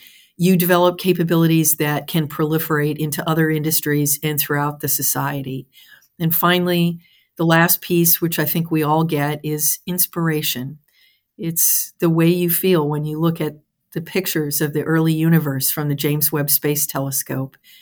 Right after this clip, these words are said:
It's the excitement in a child's eyes when they see an astronaut floating in space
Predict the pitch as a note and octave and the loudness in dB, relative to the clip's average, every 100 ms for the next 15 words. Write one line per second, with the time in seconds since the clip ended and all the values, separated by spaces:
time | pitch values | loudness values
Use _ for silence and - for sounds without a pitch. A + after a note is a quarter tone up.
0 | - _ _ E3 - E3+ D3+ - F3 F#3 | -20 _ _ -2 2 4 2 2 4 2
1 | F3 D#3 D3+ D3+ - D#3+ D#3 D#3 - E3+ | 0 -2 -2 -4 0 2 2 -2 2 4
2 | F3 D3+ D3 D3 - - _ E3+ D#3+ D3+ | 4 2 -4 -6 -8 -16 _ -2 0 2
3 | - F3 D#3 D#3 E3 F#3 - D3+ E3 - | 2 2 0 0 -2 -2 -4 -6 -6 -2
4 | F3 E3 D#3 D3 - - F3+ C#3+ C3+ - | 2 2 2 0 -2 2 2 2 0 -4